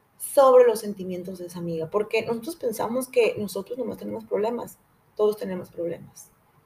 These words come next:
Y pensamos que siempre va a ser así porque pensamos que nunca vamos a cambiar, que somos como la canción de One Direction, <laughs> pero la realidad es que sí cambias.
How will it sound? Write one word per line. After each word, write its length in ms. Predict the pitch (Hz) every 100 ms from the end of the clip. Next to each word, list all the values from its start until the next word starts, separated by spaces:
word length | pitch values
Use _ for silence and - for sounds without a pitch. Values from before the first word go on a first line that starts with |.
| _ _ _ _ -
Y 160 | 247
pensamos 400 | 233 226 220 240
que 140 | 226 220
siempre 320 | 214 208 202
va 100 | 196
a 140 | 190
ser 120 | 185
así 280 | 190 185 226
porque 240 | 226 - 214
pensamos 400 | 180 175 180 180
que 100 | 175
nunca 320 | 175 180 185
vamos 280 | 170 170 165
a 60 |
cambiar, 380 | - 156 156 185 _ _ _ _ _ _ -
que 80 | 208
somos 260 | 208 208
como 140 | - 196
la 100 | 175
canción 220 | 160 160
de 80 | 170
One 220 | 170 170
Direction, 480 | 165 165 165 160 170 180
<laughs> 100 | -
pero 320 | 208 180 - _ _ _ _ _ _ _ _ _
la 160 | 185 180
realidad 360 | 175 170 160
es 100 | 160
que 100 | 160
sí 160 | - 180
cambias. 540 | - 165 170 - -